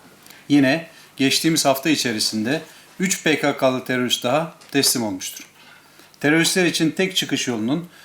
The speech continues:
Türk adaletine teslim olmak olduğunu bir kez daha vurguluyoruz.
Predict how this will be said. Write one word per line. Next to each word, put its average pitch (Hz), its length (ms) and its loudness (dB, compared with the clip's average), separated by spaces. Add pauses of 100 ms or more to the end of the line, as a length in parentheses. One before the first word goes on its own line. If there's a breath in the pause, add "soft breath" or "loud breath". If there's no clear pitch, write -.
(160 loud breath)
Türk 180 240 0
adaletine 147 520 2
teslim 147 360 0
olmak 120 340 -2
olduğunu 131 520 -2 (320 loud breath)
bir 165 140 0
kez 113 220 -2
daha 127 160 4
vurguluyoruz. 107 640 -6